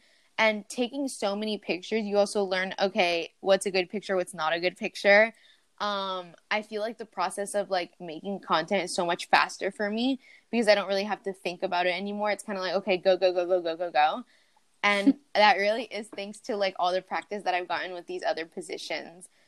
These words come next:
So with my own personal brand, like, I could not thank these positions enough for, like, helping me, like, just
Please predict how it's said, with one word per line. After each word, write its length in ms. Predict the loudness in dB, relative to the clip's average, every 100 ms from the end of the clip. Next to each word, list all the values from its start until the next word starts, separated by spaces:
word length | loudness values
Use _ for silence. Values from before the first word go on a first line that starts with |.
| _
So 500 | 2 4 6 4 0
with 140 | -4
my 160 | -6 -8
own 180 | -8 -8
personal 340 | -8 -6 -8
brand, 240 | -4 -2 -2
like, 160 | -2
I 60 | -2
could 240 | -2 -4
not 300 | -2 -2 -2 -4
thank 200 | -6 -6
these 160 | -8
positions 400 | -4 -4 -4 -2
enough 300 | -2 -2 -4 -2
for, 120 | 2
like, 260 | 4 2 -2 _ _ _ 2
helping 480 | 4 4 2 0
me, 220 | -2 -6 -2
like, 300 | 0 0 -4
just 180 | -8